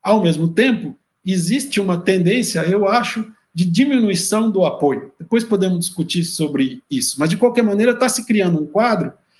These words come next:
em que é possível, em que é real a ameaça de um impeachment. E, dessa vez,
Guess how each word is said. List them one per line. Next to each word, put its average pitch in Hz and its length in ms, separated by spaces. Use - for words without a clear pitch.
em 185 120
que 202 140
é 247 80
possível, 220 640
em 143 80
que 180 220
é 180 320
real 208 760
a 180 460
ameaça 180 800
de 175 140
um 185 80
impeachment. 165 480
E, 202 220
dessa 185 380
vez, 196 600